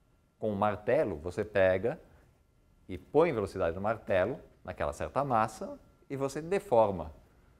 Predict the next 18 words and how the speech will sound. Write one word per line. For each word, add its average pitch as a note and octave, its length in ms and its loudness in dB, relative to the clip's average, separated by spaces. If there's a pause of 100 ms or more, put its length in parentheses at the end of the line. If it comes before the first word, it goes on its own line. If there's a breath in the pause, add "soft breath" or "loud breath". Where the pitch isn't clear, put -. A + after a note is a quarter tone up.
(760 soft breath)
uma F#2 120 -4
chapa, A2+ 640 2
ou F#2+ 120 -4
você F#2 360 -2 (220)
empurra G#2+ 640 0 (240)
um G2 120 -14
prego F#2 540 0 (200)
dentro A2 400 -2
de E2 40 -8
uma E2 140 -8
parede E2+ 500 -4 (160)
ou G2 160 -10
dentro F2 420 -8
de F2 60 -10
uma F#2 180 -8 (180)
peça E2 280 -6
de F2 80 -8
madeira. B2 400 -4